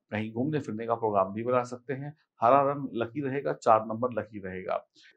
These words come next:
कन्या राशि, परिवार के साथ अच्छा वक्त बिताएंगे, सामाजिक गतिविधियों में शामिल होंगे, परिवार के लोग आपसे प्रसन्न रहेंगे।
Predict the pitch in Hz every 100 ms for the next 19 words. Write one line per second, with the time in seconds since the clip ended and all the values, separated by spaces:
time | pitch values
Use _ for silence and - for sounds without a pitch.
0 | _ - 127 127 104 95 - 107 123 117
1 | 127 - 151 147 143 - _ - 101 -
2 | 120 117 117 131 131 135 147 151 156 _
3 | _ - 117 120 131 120 120 117 117 127
4 | 120 113 113 131 131 139 135 - 110 110
5 | 120 120 123 120 113 113 104 - 113 -
6 | - 135 143 135 147 156